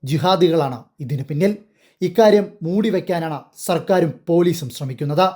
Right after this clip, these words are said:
മമതയുടെ നാണം കെട്ട ഭരണകൂടത്തിന് സംഭവത്തിൽ ആരെയും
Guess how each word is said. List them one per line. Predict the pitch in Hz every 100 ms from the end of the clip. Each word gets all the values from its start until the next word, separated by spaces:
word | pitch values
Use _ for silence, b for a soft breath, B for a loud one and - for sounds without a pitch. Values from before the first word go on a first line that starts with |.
| b b b b 175
മമതയുടെ | 180 202 233 247 233 226 175 165
നാണം | 180 202 214 214
കെട്ട | 165 196 170 -
ഭരണകൂടത്തിന് | 165 185 202 185 185 185 160 139 b b b -
സംഭവത്തിൽ | 196 185 214 208 185 - 170 180
ആരെയും | 202 208 175